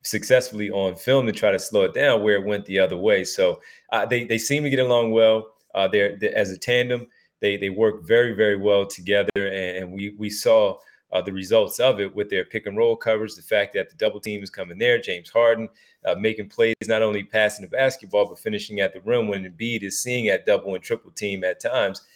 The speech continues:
I think they'll be fine. And what is really important for me, and they've openly talked about it, Doc Rivers also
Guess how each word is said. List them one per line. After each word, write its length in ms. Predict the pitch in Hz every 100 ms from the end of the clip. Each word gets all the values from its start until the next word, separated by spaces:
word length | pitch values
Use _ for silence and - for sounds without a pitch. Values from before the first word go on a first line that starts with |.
| _ _ _ -
I 60 |
think 220 | 135 165
they'll 140 | 151 131
be 140 | 110
fine. 400 | - 113 90 80 - -
And 400 | 117 107 107 104
what 540 | 113 107 123 143 - - 104 113 _
is 140 | 127 104
really 260 | 143 151
important 520 | 123 113 123 110 113
for 240 | - - 98
me, 300 | 98 151 135
and 100 | 104
they've 200 | 113 -
openly 380 | 117 113 101 101
talked 340 | 101 101 98 98
about 200 | 104 104
it, 80 |
Doc 220 | 95 95 98
Rivers 260 | 104 95
also 600 | - 113 127 110 95 90